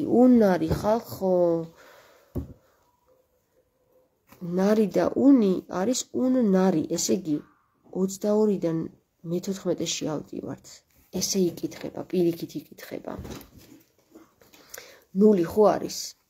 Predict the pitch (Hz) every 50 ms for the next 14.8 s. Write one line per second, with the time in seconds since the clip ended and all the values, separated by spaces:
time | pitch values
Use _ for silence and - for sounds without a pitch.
0 | _ _ - 185 175 185 185 185 185 185 190 196 196 185 165 160 - _ - 180
1 | 180 190 196 233 226 214 185 170 180 165 151 147 - - - - - - - -
2 | - - - - - _ _ _ _ _ _ _ - 185 - 220 202 180 180 -
3 | - - - - _ _ _ _ _ _ _ _ _ _ _ _ _ _ _ _
4 | _ _ _ _ _ _ _ _ - 196 196 208 208 196 180 190 - 180 180 185
5 | 190 196 196 - - - - 165 160 - 170 170 185 185 214 233 233 - 175 165
6 | 151 151 - - - - - - - _ _ _ _ - - _ _ _ _ _
7 | _ _ _ _ _ _ _ _ - 165 160 160 185 202 226 247 247 254 254 -
8 | _ _ _ _ _ _ _ _ _ _ _ _ _ _ _ _ _ _ _ _
9 | _ _ _ _ - - 180 185 190 196 202 196 196 _ _ _ _ _ _ _
10 | - 175 180 170 151 147 - _ _ - 165 170 196 202 190 170 160 147 - -
11 | - - - - - - _ - - 202 220 247 277 294 285 - - - - _
12 | _ _ _ _ _ _ _ _ _ _ _ _ _ _ _ _ _ _ _ _
13 | _ _ _ _ _ _ _ _ _ _ _ _ _ _ _ _ _ _ _ _
14 | _ _ _ _ _ _ _ _ _ _ _ - - 185 214 254